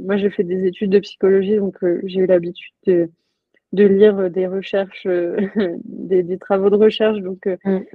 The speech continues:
Speaker 1: c'est, c'est désagréable, mais, euh, disons que je peux, euh, y survivre. Mais, euh, c'est vrai
Speaker 2: <laughs>
Speaker 1: qu'après, tout le monde, euh, aime pas, euh, lire ou lire des choses de très compliquées. Donc, euh, en tout cas, c'est super le, le travail de,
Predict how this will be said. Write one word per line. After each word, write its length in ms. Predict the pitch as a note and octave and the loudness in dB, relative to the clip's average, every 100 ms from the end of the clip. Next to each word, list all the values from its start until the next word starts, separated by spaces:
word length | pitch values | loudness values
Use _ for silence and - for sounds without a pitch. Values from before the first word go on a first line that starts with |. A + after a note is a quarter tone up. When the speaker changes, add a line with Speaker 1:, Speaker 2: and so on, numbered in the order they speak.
| _ _ | _ _
Speaker 1:
c'est, 420 | - G#3 G3 F#3 | -2 0 2 -2
c'est 160 | - A3 | -6 -6
désagréable, 720 | F#3+ A3 A#3 A#3 A#3 A3 F#3 | -4 -4 -2 -2 -2 -2 -6
mais, 320 | G3 G3 G3+ | -12 -10 -10
euh, 120 | G3 F3+ | -10 -12
disons 340 | G3 G3 G#3+ | -12 -10 -10
que 520 | - F#3+ F3 - - | -8 -8 -8 -8 -8
je 80 | F#3 | -8
peux, 360 | F3+ - G#3 G3 | -8 0 2 4
euh, 160 | F3 - | 2 -2
y 80 | F#3 | -8
survivre. 640 | - G3 F3+ A#3 A#3+ A#3 | -8 -6 0 2 4 0
Mais, 220 | G3+ F#3+ F#3 | 0 0 0
euh, 40 | |
c'est 160 | F#3 F#3 | 2 4
vrai 140 | G#3+ | 6
Speaker 2:
<laughs> 120 | G3+ F#3 | 4 2
Speaker 1:
qu'après, 240 | - G3+ | 0 -4
tout 140 | - - | -4 -4
le 60 | G3 | 0
monde, 220 | G#3 F#3 | 2 2
euh, 140 | F3+ | 2
aime 240 | - F#3+ F3+ | 0 -2 2
pas, 260 | G3+ G3 | 4 6
euh, 140 | F3+ F3+ | 4 2
lire 420 | F#3 G#3 G#3+ G3 | 0 4 4 2
ou 300 | F#3+ F#3 F#3+ | -6 -12 -10
lire 280 | F3+ G#3 F#3+ | -6 -4 -4
des 120 | F#3+ | -8
choses 240 | - G#3+ | -6 -6
de 120 | F#3+ | -6
très 200 | F3+ G3+ | -10 -12
compliquées. 540 | - F#3+ - _ G#3+ A3+ _ _ _ _ | -12 -16 -20 _ -10 -10 _ _ _ _
Donc, 380 | F#3 G3 F#3 - | -14 -12 -10 -4
euh, 180 | F#3 F3+ | -2 -2
en 120 | F#3 | -2
tout 100 | - | -2
cas, 140 | G#3+ G#3+ | 0 0
c'est 140 | G3 | -4
super 360 | - F#3 G#3 G#3 | -12 -2 2 4
le, 300 | F#3+ F3+ F3 | 2 0 0
le 120 | F#3 | -4
travail 420 | - G3 F#3+ G3+ | -4 -4 -2 -2
de, 480 | F3+ F3+ E3+ E3 | -4 -4 -4 -8